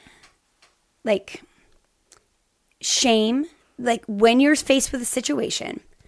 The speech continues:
a coworker, a mistake you made, something. There's two, like, there's two ways.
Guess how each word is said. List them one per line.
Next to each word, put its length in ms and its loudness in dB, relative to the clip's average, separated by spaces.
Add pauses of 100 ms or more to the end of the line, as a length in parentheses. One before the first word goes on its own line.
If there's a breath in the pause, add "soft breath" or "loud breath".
(640 soft breath)
a 60 -12
coworker, 920 -4 (420 soft breath)
a 60 -6
mistake 880 -2
you 120 -4
made, 420 0
something. 380 -10
There's 200 -8
two, 220 -6
like, 260 0
there's 200 -6
two 280 -4
ways. 540 -4